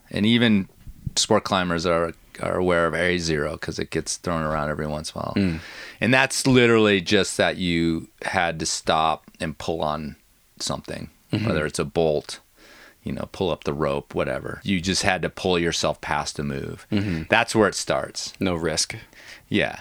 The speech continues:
Speaker 2: No
Speaker 1: no
Speaker 2: danger.
Speaker 1: risk. No, none
Speaker 2: Yeah.
Speaker 1: at all. I mean, other than the normal risk of screwing something up. And then it goes up from there. And, and I don't, I mean, I don't know what people talk about now, but back then it was like, A one is, you know, you have to do this repeatedly and maybe place your own gear.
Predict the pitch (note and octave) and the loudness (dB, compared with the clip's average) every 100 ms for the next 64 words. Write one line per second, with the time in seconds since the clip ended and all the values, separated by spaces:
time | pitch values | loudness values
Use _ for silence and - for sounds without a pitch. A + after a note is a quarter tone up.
0 | - E2 F#2 E2 C#2+ D2 D#2 - - - | -6 -2 0 0 -2 -2 -6 -10 -10 -8
1 | - - E2+ D2+ C#2 C2+ B1+ - - - | -8 -8 -4 -4 -4 -4 -6 -8 -16 -8
2 | - D#2 C#2+ - E2+ D#2 D#2 D2 C#2+ C#2+ | -4 -2 -2 -2 -2 0 0 0 -2 0
3 | C#2 C#2 G1+ G1+ - - - - - - | -2 -2 -2 -2 -4 -8 -10 -6 -6 -2
4 | D#2 C#2+ - - - - - - - - | -4 -4 -6 -8 -6 -6 -8 -14 -14 -10
5 | - G2+ B2 C#3+ C#3 B2+ A#2 A#2 A2 G2+ | 0 4 6 6 6 6 6 4 2 4
6 | G#2 F2+ F2 F2+ - A2+ A2 G#2 - G#2+ | 4 4 2 0 -2 0 -2 -4 -8 -4
7 | A2+ C#3 A#2+ G#2+ G2+ G2+ G2 G2 G#2 G2 | 2 4 4 2 2 2 2 2 2 2
8 | F2 F2+ - F2+ F2+ D#2+ D#2+ D#2 E2+ D#2 | 2 0 0 -2 -2 0 0 0 0 -2
9 | - F2+ E2 E2+ F#2 F2 D2 _ _ _ | -4 -4 0 2 2 0 -2 _ _ _
10 | - A#2 A2 - G#2 F#2+ F2+ E2+ D#2+ F#2 | 0 2 2 4 2 2 0 0 0 2
11 | D#2 D2+ - - - - - - - - | 2 0 -6 -16 -18 -18 -16 -16 -18 -6
12 | - C3 C3 B2 A#2+ A2+ G#2+ F#2+ - - | 2 6 6 6 6 6 6 4 2 2
13 | G#2+ F2 E2 F2 F2 F#2 - E2 - F#2 | 2 4 4 2 2 0 0 -4 -2 0
14 | E2 E2 - D#2 - G2 F2 E2+ F2+ E2 | 0 0 -2 -4 0 2 2 2 2 2
15 | D#2+ D#2+ D#2 D#2 - E2 - D#2+ D2+ D2 | 2 0 -2 -2 -2 0 0 0 0 -2
16 | D2 C#2+ - - | -4 -4 -4 -8